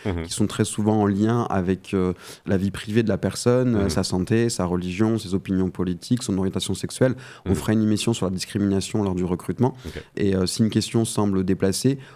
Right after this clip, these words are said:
Speaker 2: on peut répondre poliment, mais sans s'engager.
Speaker 1: Très bien.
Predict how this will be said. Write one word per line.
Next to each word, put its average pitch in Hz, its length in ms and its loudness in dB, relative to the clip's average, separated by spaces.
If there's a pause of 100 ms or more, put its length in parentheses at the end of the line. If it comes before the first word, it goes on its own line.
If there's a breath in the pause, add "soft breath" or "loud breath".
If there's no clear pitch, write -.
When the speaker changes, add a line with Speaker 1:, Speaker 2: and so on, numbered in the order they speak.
(120)
Speaker 2:
on 95 100 0
peut 92 120 0
répondre 101 500 0
poliment, 104 560 0
mais 95 140 -2
sans 107 300 0
s'engager. 98 460 -2 (800)
Speaker 1:
Très 107 200 -6
bien. 90 220 -2